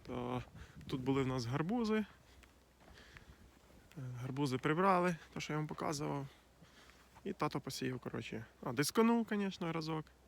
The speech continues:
І посіяв пшеничку. Ну, клас. Люкс! Сходи рівненькі, рівномірні, гарненькі, без пропусків. Що саме головне. Зараз підемо ще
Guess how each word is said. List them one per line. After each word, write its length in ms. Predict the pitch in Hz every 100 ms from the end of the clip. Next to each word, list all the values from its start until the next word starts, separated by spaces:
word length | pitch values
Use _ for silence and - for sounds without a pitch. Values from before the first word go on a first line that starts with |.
| - - - -
І 80 | -
посіяв 480 | 151 139 139 139 123
пшеничку. 480 | - 131 120 - 139
Ну, 300 | 170 330 220 - - -
клас. 340 | - 135 - - - - - - - - - - -
Люкс! 340 | 214 - - - - - - - - - - - - -
Сходи 440 | - 160 131 120 - - -
рівненькі, 600 | 151 190 226 208 202 180
рівномірні, 680 | 143 139 147 185 202 185 170 143 - - - - - -
гарненькі, 440 | 127 151 185 175
без 160 | 127 127
пропусків. 640 | - 190 202 196 - 180 170 - - - - - - - - - - - - -
Що 200 | 151 143 - -
саме 320 | - 143 147
головне. 560 | 143 147 143 143 139 131 - - - - - - - - - - - - - - - - - - - - - - - - - - - - - -
Зараз 240 | - - 123
підемо 260 | 131 139
ще 220 | 127 139